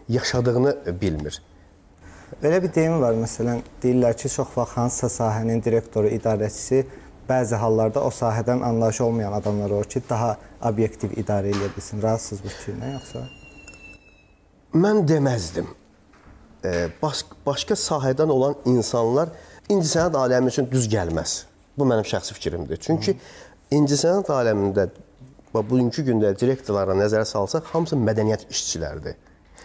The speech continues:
Speaker 1: Və onlar mədəniyyət anlamından çox gözəl xəbərləri var. Amma məsəl üçün, e, hər hansı bir, e, fabrikdə, zavoda, e, başqa bir insanı gətirəndə o sırf gəlir oranı idarə eləməyə.
Speaker 2: Elə ona görə deyirəm ki, məsələn, sırf idarəçi kimi gəlsə, bu daha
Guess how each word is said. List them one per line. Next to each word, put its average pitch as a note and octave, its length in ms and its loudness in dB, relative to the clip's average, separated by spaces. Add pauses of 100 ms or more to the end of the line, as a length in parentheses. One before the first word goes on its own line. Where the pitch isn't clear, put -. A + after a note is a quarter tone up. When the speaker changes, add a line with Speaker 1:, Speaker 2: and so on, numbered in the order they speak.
(120)
Speaker 1:
Və A2+ 160 0
onlar C#3+ 240 2
mədəniyyət B2 560 2
anlamından A2 640 0
çox - 160 -8
gözəl G2+ 240 0
xəbərləri D2 540 -4
var. B1 160 -12 (640)
Amma D3+ 280 0
məsəl F#3+ 480 2
üçün, - 280 -4 (240)
e, E2 160 -6
hər F#3 200 0
hansı D3+ 300 2
bir, B2 140 4
e, G#2+ 140 4 (100)
fabrikdə, C#3+ 720 0
zavoda, A#2 580 0 (280)
e, A2 120 -2
başqa D#3 320 -2
bir D3 120 2
insanı B2+ 280 0
gətirəndə A#2 400 2
o F#3 40 0
sırf - 320 -2
gəlir C#3 260 2
oranı A#2 340 0
idarə G#2 480 0
eləməyə. C#2 560 -8
Speaker 2:
Elə F3+ 160 -2
ona E3+ 160 0
görə C3 160 0
deyirəm A#2 200 -6
ki, - 120 -10
məsələn, A2+ 200 -8
sırf - 260 -4
idarəçi B2+ 580 -2
kimi A#2+ 200 -8
gəlsə, G#2+ 440 -6 (800)
bu C3 140 2
daha C3 340 0